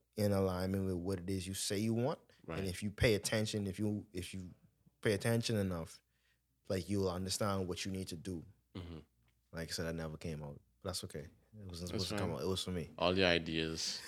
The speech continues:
Speaker 2: you got to, eh, like, articulate them through
Speaker 1: Right.
Speaker 2: writing.
Speaker 1: Um, and so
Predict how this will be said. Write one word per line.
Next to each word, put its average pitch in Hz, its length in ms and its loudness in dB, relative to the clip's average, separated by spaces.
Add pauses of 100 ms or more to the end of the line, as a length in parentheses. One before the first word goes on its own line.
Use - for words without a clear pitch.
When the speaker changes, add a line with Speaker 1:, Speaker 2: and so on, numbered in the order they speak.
(140)
Speaker 2:
you 90 80 -4
got 87 220 2
to, 80 220 2
eh, 78 120 4 (180)
like, 80 260 -2
articulate 82 600 0
them 76 200 -2
through 73 320 -2 (160)
Speaker 1:
Right. 101 320 6
Speaker 2:
writing. 78 380 2 (300)
Speaker 1:
Um, 98 560 4 (400)
and 110 260 6
so 117 500 8